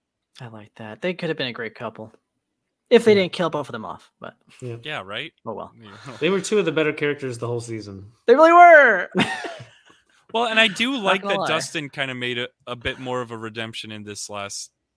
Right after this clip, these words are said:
Speaker 3: uh, last two episodes. Like,
Speaker 1: A
Speaker 3: Dustin,
Speaker 1: little bit.
Speaker 3: Dustin just kind of, like, was just kinda there around. Yeah, yeah, he was the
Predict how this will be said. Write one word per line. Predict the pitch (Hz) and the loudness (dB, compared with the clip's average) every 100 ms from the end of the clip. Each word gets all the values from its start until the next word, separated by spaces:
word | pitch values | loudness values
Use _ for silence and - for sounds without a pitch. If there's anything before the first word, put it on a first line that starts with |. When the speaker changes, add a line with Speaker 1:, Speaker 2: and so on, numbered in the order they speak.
| - | -14
Speaker 3:
uh, | 104 101 95 92 90 _ | -10 -10 -12 -16 -20 _
last | 107 107 - | -8 -8 -8
two | 110 98 95 _ | -16 -16 -18 _
episodes. | 101 95 - 80 78 - _ - - - - | -20 -16 -18 -18 -20 -20 _ -20 -20 -20 -6
Like, | 131 131 | -4 0
Speaker 1:
A | |
Speaker 3:
Dustin, | 147 165 - 180 156 | 2 2 2 -2 -2
Speaker 1:
little | 135 90 | -8 -14
bit. | - | -10
Speaker 3:
Dustin | 160 165 180 160 | -6 -6 -6 -10
just | 143 - | -10 -8
kind | 147 | -8
of, | 139 135 | -8 -8
like, | 127 123 | -8 -8
was | 123 - - | -14 -14 -16
just | 123 - | -16 -10
kinda | 117 110 | -10 -10
there | 107 104 107 110 _ _ - - | -8 -6 -6 -8 _ _ -20 -20
around. | 110 107 107 110 110 _ _ _ | -12 -8 -8 -8 -14 _ _ _
Yeah, | 147 - | -10 -10
yeah, | 147 147 143 | -2 2 2
he | 139 147 | 2 -4
was | 147 131 | -10 -10
the | 123 131 131 | -4 -4 -6